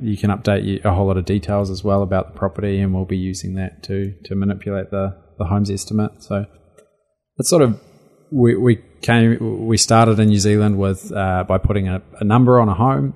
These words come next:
Uh, it, it got a lot of attention. We've had over, getting sort of, yeah, two hundred fifty thousand people a month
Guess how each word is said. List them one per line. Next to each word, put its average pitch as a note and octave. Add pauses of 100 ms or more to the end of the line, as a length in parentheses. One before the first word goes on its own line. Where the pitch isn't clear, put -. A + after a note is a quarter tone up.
(100)
Uh, G2+ (200)
it, G2+ (160)
it G#2
got G2
a F#2
lot F#2
of F2
attention. A2+
We've G2+ (160)
had F#2+
over, F#2 (760)
getting F#2+
sort F2+
of, F2+ (400)
yeah, F2
two -
hundred G2+
fifty G2
thousand F#2
people F#2
a -
month F#2